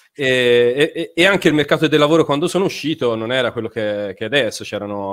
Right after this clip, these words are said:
ho avuto la fortuna comunque di rimanere a Pisa, eh, dove sono na-, fortuna e sfortuna, diciamo, è stata un po' croce e delizia questa cosa qua, perché ho trovato un lavoro che non era così male, anzi era interessante,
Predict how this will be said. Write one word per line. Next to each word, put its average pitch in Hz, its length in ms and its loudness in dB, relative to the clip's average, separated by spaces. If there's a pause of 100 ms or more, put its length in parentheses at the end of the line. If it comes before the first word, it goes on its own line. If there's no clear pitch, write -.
(260)
ho 104 60 -2
avuto 120 240 -2
la 120 60 2
fortuna 120 400 -4
comunque 117 320 -4
di 104 80 -4
rimanere 107 320 -2
a 139 60 2
Pisa, 123 640 -4 (640)
eh, 98 320 -2
dove 98 580 -2
sono 107 260 -4
na-, 117 280 -2
fortuna 147 320 2
e 139 40 0
sfortuna, 131 520 0
diciamo, 107 360 0
è 104 40 -4
stata 131 200 0
un 120 100 -2
po' 120 360 4
croce 131 240 -2
e 123 40 0
delizia 120 400 -4
questa 110 220 -10
cosa 113 220 -4
qua, 104 200 -2
perché 98 680 -6 (280)
ho 113 100 -4
trovato 123 280 2
un 123 60 0
lavoro 127 320 4
che 117 320 4
non 120 180 -2
era 120 180 2
così 117 220 -6
male, 117 380 0
anzi 113 300 -4
era 107 100 -2
interessante, 104 1200 -4